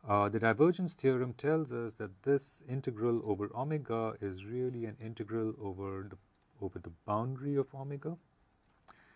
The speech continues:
okay? Uh, minus integral over the boundary of omega of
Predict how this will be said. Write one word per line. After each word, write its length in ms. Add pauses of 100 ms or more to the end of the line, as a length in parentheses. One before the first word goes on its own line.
(240)
okay? 260 (500)
Uh, 380 (760)
minus 640
integral 360
over 80
the 80
boundary 360
of 60 (120)
omega 500 (440)
of 180